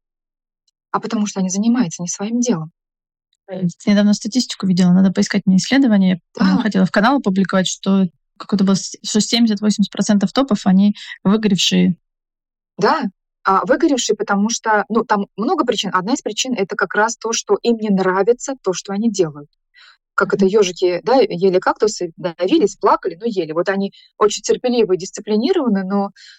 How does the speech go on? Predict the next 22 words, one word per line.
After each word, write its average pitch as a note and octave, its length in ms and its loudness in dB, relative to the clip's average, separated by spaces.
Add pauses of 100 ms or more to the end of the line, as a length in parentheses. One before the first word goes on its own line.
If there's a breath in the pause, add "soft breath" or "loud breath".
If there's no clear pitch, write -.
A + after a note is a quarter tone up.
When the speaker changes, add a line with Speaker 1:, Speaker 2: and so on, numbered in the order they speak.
Speaker 1:
доводят A3 460 0
себя G#3 300 -2
до G3+ 440 -4
вот F#3 140 -8
такого F#3+ 260 -8
состояния, A#3+ 520 -2
когда, F#3 240 -6
говорит: F#3 180 -6 (280 soft breath)
«Не, G3+ 140 0
не G#3 120 2
понимаю A#3+ 520 2
вообще, F3+ 280 -4
куда E3+ 200 -10
двигаться, D#3+ 520 -12 (600 soft breath)
не A#3+ 140 0
понимаю, C4+ 460 0
куда, A3 420 0
что, - 220 -8
что B3 240 0
и A#3 40 2
дальше A3+ 300 -2
делать». G3 440 -2